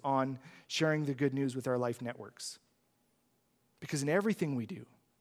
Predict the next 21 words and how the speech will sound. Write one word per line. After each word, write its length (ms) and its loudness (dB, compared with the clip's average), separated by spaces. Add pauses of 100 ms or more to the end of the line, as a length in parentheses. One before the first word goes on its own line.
(680)
we 100 -2
can 100 -4
keep 180 0
Christ 360 0
at 100 -8
the 60 -8
center. 400 -4 (1000)
Christ 360 4
in 80 -2
the 60 0
center 320 0
of 100 -4
us. 340 -10 (520)
He 220 4
is 120 8
our 100 0
hope. 320 -4
He 200 -2
is 100 2
our 100 0
glory. 540 -4